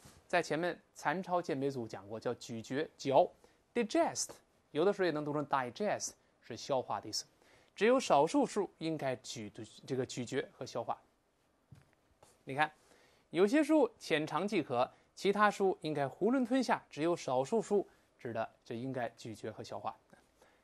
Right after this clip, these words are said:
那么这三个句子并列，那个 are 都被去掉，只剩下 to be 了。呃，有些书浅尝即可，像什么，呃，纯娱乐性的，看着玩儿的，看完吧唧就扔了。有些书囫囵吞下，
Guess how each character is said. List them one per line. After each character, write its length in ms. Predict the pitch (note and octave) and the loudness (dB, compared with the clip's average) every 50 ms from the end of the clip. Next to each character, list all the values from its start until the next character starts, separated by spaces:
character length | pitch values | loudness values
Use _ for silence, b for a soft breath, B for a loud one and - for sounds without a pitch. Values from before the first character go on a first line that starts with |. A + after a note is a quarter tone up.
| b _ | b _
那 100 | - E3+ | 0 2
么 80 | F3+ | 2
这 60 | F3 | 2
三 180 | E3+ - F#3 F#3 | 4 2 2 2
个 60 | F#3 | 2
句 100 | D#3+ E3+ | 0 0
子 60 | D#3+ | 0
并 180 | D#3+ D#3 D#3+ D#3 | 2 2 0 2
列， 160 | D#3 D3+ - - | 0 0 -2 -4
那 80 | C#3+ C3 | -4 -4
个 80 | C#3+ | -2
are 260 | C#3 C3+ C#3 C#3 C3 | 0 2 2 2 0
都 240 | A2+ C#3 C3 B2+ B2 A#2 - | 0 -2 -6 -6 -6 -8 -8
被 100 | - A#2+ | -10 -10
去 160 | - - - | -10 -10 -8
掉， 160 | A#2+ A2+ G#2+ - | -6 -6 -8 -8
只 180 | - - A2+ | -8 -10 -10
剩 160 | - - A#2+ | -10 -8 -10
下 60 | A#2 A2 | -10 -10
to 140 | - - A#2 | -12 -12 -12
be 140 | A#2 A2+ G#2 | -10 -10 -10
了。 100 | G2 - _ _ - - b b b b b b b b b b b - | -12 -14 _ _ -20 -20 b b b b b b b b b b b -2
呃， 120 | D#3 E3+ | 0 4
有 160 | F#3+ F#3 F3+ F#3+ | 6 6 6 6
些 160 | - C#4 C#4+ | 6 4 4
书 240 | - C#4 B3+ G#3+ - - | 4 4 2 2 0 -2
浅 240 | - - C#3+ C3+ B2+ | -4 -2 -2 -2 -2
尝 180 | C#3 C#3+ E3 | -4 -4 -2
即 140 | E3+ F3 C3+ | 0 -2 -2
可， 260 | - B2+ G#2 G#2+ - - | -2 -4 -6 -6 -6 -8
像 180 | - - A#2+ A2 | -10 -10 -10 -10
什 100 | - A#2 | -8 -8
么， 180 | A#2 A#2+ B2 A#2+ b b b b b b | -6 -6 -8 -8 b b b b b b
呃， 260 | - G#2+ G#2 G2+ G2+ G2+ - - C3+ A2 G#2+ - | -12 -12 -12 -12 -14 -16 -18 -18 -18 -20 -18 -16
纯 260 | - - C#3 C3+ F3+ | -10 -6 -4 -4 -2
娱 160 | F3+ F3+ E3 | 0 0 2
乐 140 | C#3 C3+ B2+ | 2 2 0
性 220 | - - C#3 B2+ | 0 -4 -6 -6
的， 80 | A#2+ - | -6 -6
看 240 | - - - D3 C3 | -4 -2 -2 0 0
着 80 | A#2+ | 0
玩 120 | A2+ G#2+ A2 | -2 2 4
儿 140 | D3 G3 | 4 4
的， 100 | F#3+ D#3+ - - - | 4 2 -2 -8 -14
看 180 | - - B2+ A2 | -6 -4 -4 -4
完 140 | A2+ A#2+ B2+ | -4 -4 -2
吧 160 | C#3 C3 C3+ | -2 -2 0
唧 140 | C#3+ C#3 C3 | -2 -2 -4
就 100 | A#2 G2+ | -4 -6
扔 200 | G#2+ A#2 C#3+ C#3+ | -6 -4 -4 -6
了。 80 | - - b b b b b b b _ | -6 -8 b b b b b b b _
有 180 | E3+ F#3 G#3 | 6 8 8
些 180 | G3+ A#3+ D4+ D4 | 8 6 4 2
书 220 | - - C#4+ B3+ | 4 4 4 4
囫 140 | - - B3 | 4 4 4
囵 100 | C4+ C#4+ | 4 6
吞 180 | C4+ C#4+ D4 C#4 | 6 6 4 6
下， 240 | - C#4+ G#3+ - | 6 4 2 2